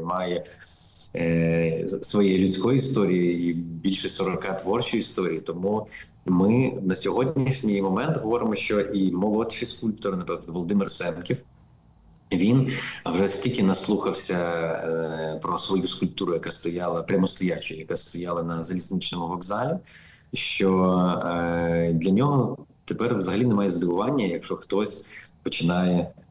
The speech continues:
як ви кажете, критикувати, але в, наприклад, в Фейсбуці це не назвати критикою варто. Іноді, звісно, є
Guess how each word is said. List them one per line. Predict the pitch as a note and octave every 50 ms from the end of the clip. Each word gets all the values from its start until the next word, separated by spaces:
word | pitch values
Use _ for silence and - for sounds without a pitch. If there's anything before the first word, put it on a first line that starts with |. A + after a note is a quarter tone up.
| _ -
як | - - - - - - -
ви | F2+ F2+
кажете, | - F#2+ F2 D#2+ - - -
критикувати, | - - - - - - - C#3+ F#3 G3 F#3+ - - -
але | A2+ G#2+ A#2+ A#2+ A2+ - G2
в, | F#2+ E2+ E2 E2 F#2+ G2 F#2+ F#2+ F#2+
наприклад, | G2 G2 G2 F#2+ - F2 -
в | - -
Фейсбуці | - A2+ G2+ A2 A#2 E3 F#3+ G3+ F#3+ - - -
це | - - B2+
не | C3+ C3+ C3+ C3 C3
назвати | C3 B2+ B2 C3+ C3+ C3+ B2
критикою | - - - A#2+ - - - - B2+ B2 A#2
варто. | A#2 C3+ B2+ - E2 - - - F#2
Іноді, | G2+ A2 C3 B2+ B2 A#2+
звісно, | A2+ A2+ B2+ C3 A#2+ - A2+
є | G#2+ G2+ A#2 B2 A#2+ A2+ -